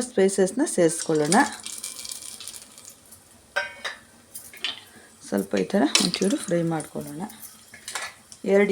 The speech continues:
ಈರುಳ್ಳಿನ ಈ ಥರ ಕಟ್ ಮಾಡ್ಕೊಂಡಿದ್ದೆ, ಅದನ್ನು ಸೇರಿಸ್ತಾ ಇದ್ದೀನಿ. ನಾನು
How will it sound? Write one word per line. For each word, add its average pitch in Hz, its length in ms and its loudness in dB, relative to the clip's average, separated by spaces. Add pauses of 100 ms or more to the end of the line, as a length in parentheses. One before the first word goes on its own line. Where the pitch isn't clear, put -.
ಈರುಳ್ಳಿನ 190 400 4
ಈ - 100 -8
ಥರ 175 60 2 (120)
ಕಟ್ 165 240 0
ಮಾಡ್ಕೊಂಡಿದ್ದೆ, 160 560 -2 (100)
ಅದನ್ನು 180 280 2 (100)
ಸೇರಿಸ್ತಾ 160 440 8
ಇದ್ದೀನಿ. 202 300 4 (2750)
ನಾನು 220 180 8